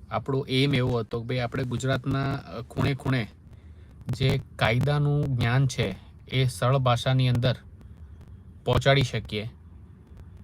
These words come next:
અને એની અંદર આપણને કંઈક અંશે સફળતા મળી રહી છે, જેથી કરીને આપણને એક વધુ આનંદ થાય છે. અને જ્યારે આપણે જોઈએ છીએ કે લોકો,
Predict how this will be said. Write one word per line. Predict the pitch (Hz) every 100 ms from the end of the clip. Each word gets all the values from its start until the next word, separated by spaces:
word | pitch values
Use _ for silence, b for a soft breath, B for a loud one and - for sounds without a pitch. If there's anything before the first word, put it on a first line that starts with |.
| - -
અને | 123 127 139 127 -
એની | 131 151 160
અંદર | 147 151 151
આપણને | 120 120 123 127 147 147 147 147 127 - -
કંઈક | 156 180 - -
અંશે | 143 143 131 151 107 - - - - - B B B - - -
સફળતા | 127 123 147 139 147
મળી | 123 123 160
રહી | 151 117
છે, | - 107 98 - - - - - - - B B B 120
જેથી | 127 123 -
કરીને | 147 135 135 104 - - - - - - -
આપણને | 127 147 143 147 147
એક | -
વધુ | 127 143
આનંદ | 127 131 123
થાય | 110 110
છે. | - 98 - - - - - - - - - - B B B B 123
અને | 131
જ્યારે | 127 135 156
આપણે | 139 147 151
જોઈએ | 127 131 143 139
છીએ | - 120 113
કે | 127
લોકો, | 123 131 127 139 139